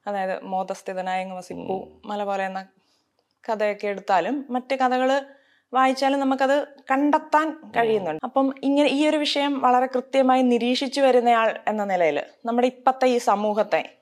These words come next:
Speaker 1: താങ്കൾ എങ്ങനെയാണ് നോക്കിക്കാണുന്നത്? അല്ലെങ്കിൽ നമ്മുടെ നാളത്തെ ഭാവി എന്തായിരിക്കും? അതിനെക്കുറിച്ചൊക്കെ ഒന്ന് ഊഹിച്ചു നോക്കിയിട്ടുണ്ടോ?
Speaker 2: ആ, കേരളത്തിൽ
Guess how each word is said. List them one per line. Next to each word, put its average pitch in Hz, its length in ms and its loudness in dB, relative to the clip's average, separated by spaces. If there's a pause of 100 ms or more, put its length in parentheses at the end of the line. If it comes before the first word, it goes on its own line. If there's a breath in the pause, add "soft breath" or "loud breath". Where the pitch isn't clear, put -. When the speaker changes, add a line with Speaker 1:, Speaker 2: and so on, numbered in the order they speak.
(380)
Speaker 1:
താങ്കൾ 214 240 2
എങ്ങനെയാണ് 208 440 0
നോക്കിക്കാണുന്നത്? 170 540 -4
അല്ലെങ്കിൽ 233 400 0
നമ്മുടെ 240 260 -2
നാളത്തെ 254 440 2
ഭാവി 220 460 0
എന്തായിരിക്കും? 190 440 -2
അതിനെക്കുറിച്ചൊക്കെ 214 500 -4
ഒന്ന് 226 160 -2
ഊഹിച്ചു 233 380 -2
നോക്കിയിട്ടുണ്ടോ? 208 760 -6 (220)
Speaker 2:
ആ, 87 180 -4 (100)
കേരളത്തിൽ 139 760 0